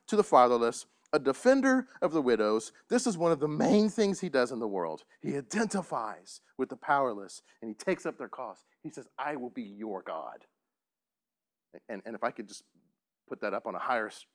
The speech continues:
stratus for you, every other culture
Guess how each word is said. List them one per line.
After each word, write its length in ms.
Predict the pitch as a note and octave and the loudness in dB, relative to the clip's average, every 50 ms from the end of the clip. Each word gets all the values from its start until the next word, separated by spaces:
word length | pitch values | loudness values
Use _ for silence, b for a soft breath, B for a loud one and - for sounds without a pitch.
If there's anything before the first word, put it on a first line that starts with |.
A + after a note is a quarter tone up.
| _ _ _ | _ _ _
stratus 360 | _ - A2+ A2 F2 - - | _ -2 -2 -2 -2 -4 -8
for 220 | - - F#2 D#2 | -12 -10 -10 -10
you, 180 | D2+ C#2 D#2 D#2 _ _ _ _ _ _ _ _ _ _ _ _ _ _ _ _ _ _ _ _ _ _ | -10 -12 -14 -16 _ _ _ _ _ _ _ _ _ _ _ _ _ _ _ _ _ _ _ _ _ _
every 320 | - E3 F#3+ D3+ F3 E3 D3 | -2 -2 0 0 0 2 2
other 280 | C#3+ F3+ G3+ A3 G#3 | 2 2 2 0 -2
culture 640 | - - - C#3 G#2+ G2 - - A#2+ G2+ A2 B2+ - | -2 -6 -6 -8 -8 -8 -8 -8 -6 -6 -6 -8 -10